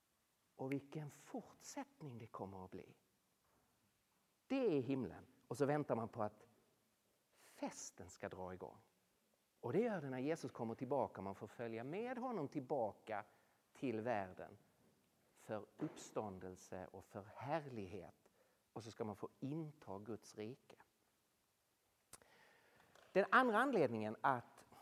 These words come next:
man har det här missförståndet, det är att det finns några bibelord som man ofta misstolkar. Jag sa ju så här, "Himlen är inte vårt hemland."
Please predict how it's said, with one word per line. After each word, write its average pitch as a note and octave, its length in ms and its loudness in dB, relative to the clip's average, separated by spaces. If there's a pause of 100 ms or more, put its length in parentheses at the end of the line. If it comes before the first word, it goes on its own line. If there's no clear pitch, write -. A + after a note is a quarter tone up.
(360)
man B2 260 0 (200)
har C3 260 -4 (1080)
det C3 80 -8
här C3+ 100 -4
missförståndet, A2 840 -4 (300)
det - 80 2
är C4 40 6
att C4 80 0
det A3+ 80 -2
finns A3+ 240 -2
några G3 200 2
bibelord F3 600 0 (440)
som C3 540 2
man B2+ 200 -4
ofta C3 260 -4
misstolkar. - 760 -6 (1700)
Jag A#2+ 160 -2
sa F3 140 6
ju C3+ 60 4
så C#3+ 80 -2
här, G#2+ 240 2 (160)
"Himlen C3 480 -2
är F#3+ 40 -2
inte A3+ 180 -4
vårt A#2+ 160 -4
hemland." B2+ 500 -4